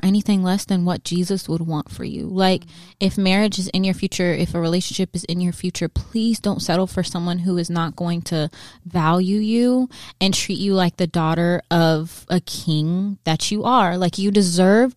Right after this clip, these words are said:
Speaker 1: to be loved out loud. You deserve a man who's going to appreciate you and love you in public, um, and not just in private. Like, you're not
Speaker 2: Mm-hmm.
Speaker 1: someone's secret to keep.
Speaker 2: Come on, woman of
Speaker 1: Um,
Speaker 2: God.
Speaker 1: because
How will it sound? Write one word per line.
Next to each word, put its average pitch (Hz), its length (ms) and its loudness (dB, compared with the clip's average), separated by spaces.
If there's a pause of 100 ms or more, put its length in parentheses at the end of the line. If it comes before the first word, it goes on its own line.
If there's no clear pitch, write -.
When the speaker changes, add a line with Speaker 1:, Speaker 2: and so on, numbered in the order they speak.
Speaker 1:
to - 120 -2
be 180 180 0
loved 156 400 -2
out 156 200 -4
loud. 165 420 -4
You 170 80 -2
deserve 165 360 2
a 202 80 2
man 165 220 2
who's 165 300 0
going 151 240 0
to - 160 -4
appreciate - 680 -2
you 151 220 -4
and 160 120 -2
love 147 200 -2
you 156 120 -2
in 143 200 -2
public, 143 640 -4 (420)
um, 160 240 2
and 165 140 2
not 156 240 -2
just - 220 -2
in 151 160 0
private. - 460 2
Like, 160 180 -4
you're 190 100 0
not 202 160 2
Speaker 2:
Mm-hmm. 170 80 0
Speaker 1:
someone's 185 380 -2
secret - 460 -4
to - 100 -4
keep. - 480 -6
Speaker 2:
Come 240 200 2
on, 262 200 4
woman 226 200 -2
of 208 80 -2
Speaker 1:
Um, 190 40 0
Speaker 2:
God. 190 420 0 (580)
Speaker 1:
because 196 320 4